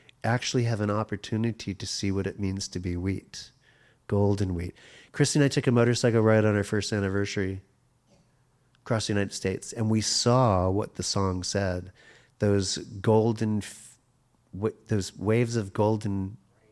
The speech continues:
grain. Thank you. Arlo Guthrie? Yes. Redwood Forest? Got it here. Good. Woody Guthrie. Arlo was his son. Alice's Restaurant. See?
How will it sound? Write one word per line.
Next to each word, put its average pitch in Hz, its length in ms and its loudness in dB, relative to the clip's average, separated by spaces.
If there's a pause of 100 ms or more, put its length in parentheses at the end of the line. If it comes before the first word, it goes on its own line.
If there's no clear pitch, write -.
(300)
grain. 104 420 4 (580)
Thank 101 240 -4
you. 101 140 -10 (840)
Arlo 120 200 6
Guthrie? 120 360 2 (560)
Yes. - 440 -4 (340)
Redwood 110 280 2
Forest? 110 420 0 (140)
Got 92 160 -2
it 92 120 -6
here. 92 300 -2 (560)
Good. 101 320 2 (1600)
Woody 165 360 4
Guthrie. 107 600 -2
Arlo 156 240 6
was 143 160 2
his 123 120 -2
son. 104 460 0 (360)
Alice's 131 420 2
Restaurant. 110 400 0
See? 160 360 2